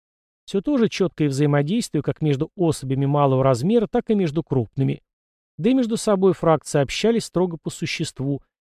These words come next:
не проявляя преступной небрежности. Главное, что для себя вынес Дикий из логов – алгоритм.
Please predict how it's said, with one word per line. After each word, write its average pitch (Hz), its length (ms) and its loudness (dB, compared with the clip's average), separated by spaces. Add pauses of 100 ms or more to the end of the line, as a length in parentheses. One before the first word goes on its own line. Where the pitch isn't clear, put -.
не 147 120 0
проявляя 139 520 2
преступной 143 560 -4
небрежности. 127 800 -4 (720)
Главное, 139 460 4
что - 160 -8
для 131 120 -2
себя 139 280 0
вынес 135 320 0
Дикий 139 300 -2
из 123 120 -2
логов – 180 380 2 (100)
алгоритм. 190 640 2